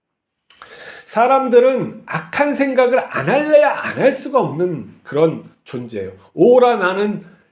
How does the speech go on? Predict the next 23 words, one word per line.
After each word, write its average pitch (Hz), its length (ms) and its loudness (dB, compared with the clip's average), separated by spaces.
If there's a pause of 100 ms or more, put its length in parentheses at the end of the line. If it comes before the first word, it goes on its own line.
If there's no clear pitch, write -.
(160)
이러한 269 680 2
참으로 262 840 0 (540)
이 170 160 -6
죽일 180 320 -6
존재구나" 147 680 0
하는 185 280 -6
것을 220 460 -8
깨달아야지 254 760 0
않으면, 175 640 -4 (340)
그것을 196 500 -2
깨닫지 262 460 0
못하고 196 420 -2
내가 160 380 0
빛을 262 480 -4
발하는 240 440 0
존재라고 185 680 0 (160)
생각하는 247 720 0
순간 208 520 0 (480)
도 156 200 -6
닦게 165 280 0
돼 143 120 -2
있는 139 280 -6
거예요. 101 440 -6